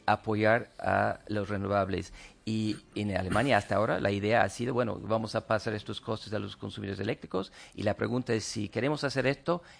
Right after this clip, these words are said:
¿quién debería pagar la, el, este coste adicional?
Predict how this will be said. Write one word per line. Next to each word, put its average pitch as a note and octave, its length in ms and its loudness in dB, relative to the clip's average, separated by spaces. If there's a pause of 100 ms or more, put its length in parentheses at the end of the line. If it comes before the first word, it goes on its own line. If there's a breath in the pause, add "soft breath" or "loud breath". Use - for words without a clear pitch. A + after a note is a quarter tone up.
¿quién A#2+ 220 0
debería G#2 320 2 (120)
pagar G2 420 0
la, F#2 180 -2 (240)
el, F#2+ 240 -6
este F#2+ 240 -6
coste G2 260 -10
adicional? F#2 480 -6